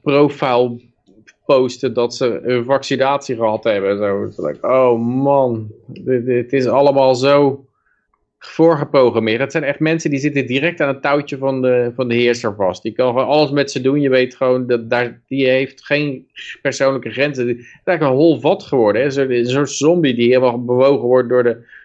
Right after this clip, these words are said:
door de overheid. En er zit gewoon geen eigen wil meer in om, om een eigen mening te vormen.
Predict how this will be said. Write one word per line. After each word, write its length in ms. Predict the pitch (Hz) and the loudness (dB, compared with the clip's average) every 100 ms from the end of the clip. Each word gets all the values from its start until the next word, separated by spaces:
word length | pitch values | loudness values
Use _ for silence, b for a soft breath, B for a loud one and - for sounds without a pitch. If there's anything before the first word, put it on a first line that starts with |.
| B | B
door 120 | 139 | -2
de 80 | 127 | 0
overheid. 580 | - 156 143 120 104 98 | 2 2 2 0 -2 -2
En 360 | 104 98 78 - | -6 -6 -8 -6
er 80 | 127 | -4
zit 200 | 139 - | -4 -2
gewoon 220 | 139 123 | -2 -2
geen 100 | 123 | -4
eigen 340 | 92 139 127 | -2 0 0
wil 220 | 123 160 151 | 2 2 4
meer 180 | 123 | 2
in 200 | 104 104 107 | 0 0 -2
om, 380 | 95 117 117 110 | -2 -2 -4 -6
om 240 | - 120 | -2 -2
een 160 | 120 110 | -2 0
eigen 280 | 120 117 117 | -2 0 0
mening 280 | 120 139 131 | 0 0 -2
te 100 | 123 | -2
vormen. 480 | 117 104 101 95 | 0 0 0 -8